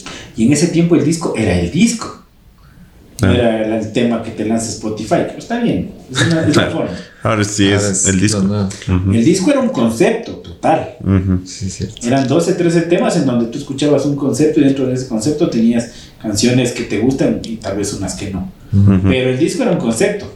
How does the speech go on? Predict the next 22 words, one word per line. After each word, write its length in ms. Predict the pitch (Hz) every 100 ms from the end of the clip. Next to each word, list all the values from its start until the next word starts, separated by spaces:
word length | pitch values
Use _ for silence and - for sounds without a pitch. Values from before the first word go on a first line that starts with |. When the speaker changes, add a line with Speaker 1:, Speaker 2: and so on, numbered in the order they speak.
| - - -
Speaker 1:
Es 120 | 113
como 220 | 135 117
ahora 380 | 110 113 131 -
te 200 | - 110
lanzan 300 | 110 113 117
un 120 | 113
tema 280 | - 269 294
y 280 | 120 107 95 - - - - - - - - -
es 200 | - -
el 160 | 101 90
Speaker 3:
Cada 280 | - 110 107
canción 380 | 101 101 123 110
es 20 |
Speaker 1:
concepto, 640 | 180 196 190 196 196 196
el, 320 | 151 123 127 151
un 160 | 151
tema 340 | 156 156 156 135
es 80 | 135
como 280 | 139 127 120
un 120 | 123
ente 220 | 123 123
individual. 600 | 117 107 95 107 123 -